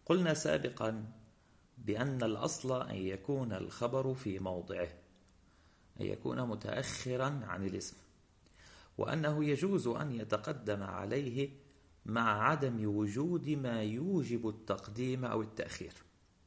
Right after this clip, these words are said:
وفي هذه النقطة سيبحث الماتن عن أصل جواز تقدم الخبر على الفعل واسمه جميعا، لا على الاسم وحده،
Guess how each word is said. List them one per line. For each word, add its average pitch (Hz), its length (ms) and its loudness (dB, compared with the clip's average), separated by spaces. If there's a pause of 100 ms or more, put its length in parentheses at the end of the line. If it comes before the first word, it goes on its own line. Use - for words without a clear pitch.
(1300)
وفي 151 300 8
هذه 202 400 4
النقطة 160 540 0
سيبحث 143 640 0
الماتن 147 840 0 (120)
عن 113 280 0
أصل 123 680 2
جواز 113 640 2
تقدم 104 760 0
الخبر 101 720 -2
على 98 220 0
الفعل 104 520 -2
واسمه 139 680 -4 (200)
جميعا، 120 560 -2 (1000)
لا 170 240 8
على 151 260 10
الاسم 123 360 0
وحده، 101 380 -2